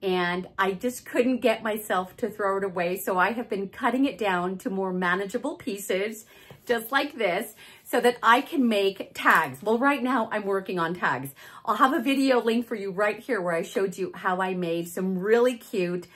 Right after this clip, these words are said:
junky, corrugated cardboard Christmas tags. So go and watch that because I think they turned out really cute. In today's video, though, we are going to make a different kind of tag that you can use for so many different projects,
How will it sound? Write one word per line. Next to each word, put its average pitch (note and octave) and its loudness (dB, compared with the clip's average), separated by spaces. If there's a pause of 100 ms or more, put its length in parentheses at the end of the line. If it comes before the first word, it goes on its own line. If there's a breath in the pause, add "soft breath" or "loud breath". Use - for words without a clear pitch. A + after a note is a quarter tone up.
(300 loud breath)
junky, G#3+ -2
corrugated A3+ -2
cardboard F#3 -4
Christmas B3+ 0
tags. A#3+ 2 (340 loud breath)
So - -12
go G3 0
and F#3+ 0
watch E3+ -2
that - -8
because F3 -8
I E3 -6
think F#3+ -6
they D3+ -8
turned D#3 -6
out D3 -6
really D3+ -2
cute. D3 -4 (460 loud breath)
In G#3 0
today's C#4+ 6
video, B3 6
though, G#3 4
we A3 -2
are C4 2
going G3 0
to A#3+ -6
make E3+ -4
a G3 -4
different G#3 -6
kind F3 -4
of F3 -6
tag F3 -2 (340 loud breath)
that F#3+ -4
you A#3+ 2
can B3+ 2
use E3+ -2
for F#3+ -10
so G#3+ -4
many A3+ 0
different F3+ -4
projects, F3 -2